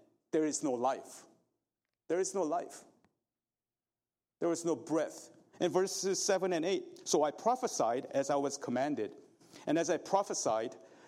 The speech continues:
there was a sound, and behold, a rattling, and the bones came together, bone to its bone. And I looked, and behold, there were sinews on them,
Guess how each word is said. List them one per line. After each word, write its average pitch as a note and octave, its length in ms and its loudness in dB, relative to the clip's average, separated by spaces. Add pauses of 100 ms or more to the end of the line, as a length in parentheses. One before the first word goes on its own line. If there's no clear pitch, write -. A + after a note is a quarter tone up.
there A3 160 6
was A3+ 240 2
a F3 40 2
sound, G3 560 0
and B2+ 120 -2
behold, D#3+ 560 2
a B2+ 80 2
rattling, C3 500 2 (340)
and C#3 100 -2
the B2 60 2
bones E3 380 2
came E3+ 260 -2
together, B2 480 0 (220)
bone D3 260 4
to D3+ 120 -2
its C#3+ 160 -4
bone. A#2+ 340 -2 (220)
And B2+ 100 0
I A#2 60 2
looked, C3 420 0 (160)
and C3+ 100 -2
behold, C#3+ 580 0 (440)
there D#3+ 140 4
were D3 160 0
sinews F3 440 0
on D3 180 2
them, G2+ 220 -6